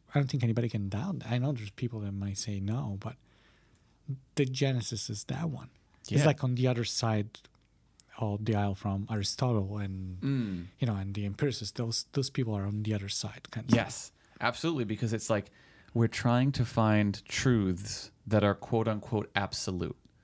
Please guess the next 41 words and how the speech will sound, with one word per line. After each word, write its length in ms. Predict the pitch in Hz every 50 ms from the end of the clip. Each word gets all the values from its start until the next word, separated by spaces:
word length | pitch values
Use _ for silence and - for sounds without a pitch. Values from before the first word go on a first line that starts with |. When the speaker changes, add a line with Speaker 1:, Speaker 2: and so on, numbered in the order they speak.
| - -
Speaker 1:
Mm-hmm. 200 | 139 127 143 220 - - - -
Speaker 2:
right? 180 | 107 110 101
And, 120 | 95 113 113
like, 240 | 110 110 107 - - -
I 100 | 113 117
don't 300 | 107 120 123 135 139 147
mean 160 | 147 143 139
that 280 | 131 123 120 113 90 -
to 100 | - 123
carry 260 | - - 127 113 113 113
any 120 | 110 107 98
baggage 440 | 90 107 101 101 101 95 98 87
with 200 | 92 92 92 -
it. 60 | 95 -
I 100 | - 98
just 200 | 95 101 - -
mean 120 | 117 110 104
in 100 | 104 104
the 80 | 101 98
sense 300 | - - 107 98 92 -
of, 100 | 98 92
like, 220 | 98 92 92 - -
things 560 | - - 120 107 104 110 110 113 113 110 - - - - - - - _ -
that 180 | 98 104 101 95
are, 240 | 95 92 90 87 - - _ _ _ _ _ _ _ _ _ _ _ _ _ -
like, 240 | - 95 90 - - _ _ _ _ _ _ _ _ _ -
must 600 | - 107 107 110 113 117 117 113 - - - 104
be 180 | 98 110 101 95
the 120 | 87 95
case, 580 | - - - 85 - - - - - - - - _ -
right? 240 | - 92 95 - - - - - - - - _ _ -
A 160 | - 117 123
priori, 600 | 131 - - 143 131 139 156 160 139 107 90 87 90
in 100 | - 90
a 80 | 90 90
sense, 340 | - - 85 76 - - - -
although 220 | 90 92 95 95
he 100 | 98 104
talks 320 | - - 104 98 - - -
about 240 | 90 98 92 90 98
how, 280 | 101 90 87 87 -